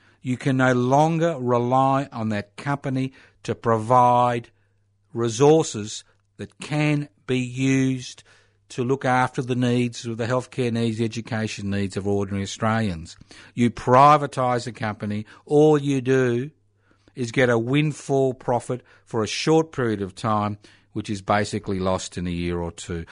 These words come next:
You lose the capacity to continue to put money in the national coffers. When you privatise a publicly run utility,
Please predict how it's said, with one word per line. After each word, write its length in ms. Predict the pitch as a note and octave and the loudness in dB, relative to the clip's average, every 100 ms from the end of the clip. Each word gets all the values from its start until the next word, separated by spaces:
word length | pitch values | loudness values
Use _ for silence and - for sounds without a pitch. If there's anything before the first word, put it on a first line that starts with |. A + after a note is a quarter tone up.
| - - | -16 0
You 320 | A2+ A#2 A2+ | 2 4 4
lose 600 | B2 E3 F3 E3 E3 - _ - | 4 6 6 4 0 -8 _ -14
the 100 | G#2 | -10
capacity 760 | A#2 - C#3 C3+ - C3 B2 - _ _ | -8 -6 -4 -4 -4 -6 -6 -10 _ _
to 80 | - | -12
continue 880 | G#2+ F#2 - - D#3+ D#3 D3 C#3+ C#3 _ _ _ | -10 -10 -10 -4 -2 0 0 -4 -6 _ _ _
to 80 | - | -10
put 240 | - G2+ | -6 -4
money 600 | G2+ A2+ C3 C3 C3 C3 - _ _ | 0 0 2 2 0 -2 -8 _ _
in 160 | A#2+ F#2+ | -4 -4
the 140 | F2+ _ _ | -4 _ _
national 600 | A2 A2+ A#2 - A2+ G#2+ | -4 -2 -2 -2 -2 -4
coffers. 580 | - A#2+ A2 F2 - - - _ | -2 -2 -2 -8 -12 -18 -20 _
When 160 | B2 A#2+ | -2 0
you 120 | A#2 | -2
privatise 1080 | - - D3 D#3+ D3+ D3 C#3 C#3 C#3 C3+ - - _ _ G2 | -2 4 6 6 4 0 -4 -2 -4 -6 -12 -20 _ _ -4
a 320 | F#2+ F2+ - _ _ - | -2 -4 -8 _ _ -8
publicly 760 | - D3 D3 C#3+ - C#3+ C#3+ G2+ | -2 0 0 -4 -2 -2 -2 -6
run 600 | F#2 G#2 B2 C#3 C3+ - _ | -4 2 4 4 0 -8 _
utility, 960 | A2 A2+ A2+ - D#3 D3 C#3+ C#3 C3+ | -4 -4 -4 -2 0 0 0 -2 -2